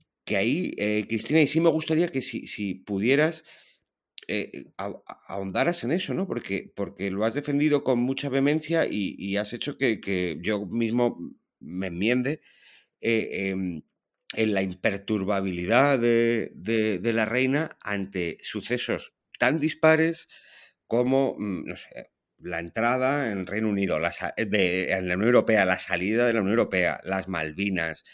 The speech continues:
no sé, pienso en tantas cosas que ha vivido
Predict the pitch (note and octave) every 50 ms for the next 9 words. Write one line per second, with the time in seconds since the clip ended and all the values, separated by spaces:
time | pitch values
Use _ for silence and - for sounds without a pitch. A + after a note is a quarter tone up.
0 | - - - - _ _ - F#2+ - - A#2 G2 - - G2+ G#2+ G#2+ - A2 F#2+
1 | - G#2+ A#2+ A#2+ - C3 - - - C#3+ C#3 - G2+ F#2 - - A2 G2+ F#2 G2
2 | G#2 A2+ A2 G2+ F#2 D#2 -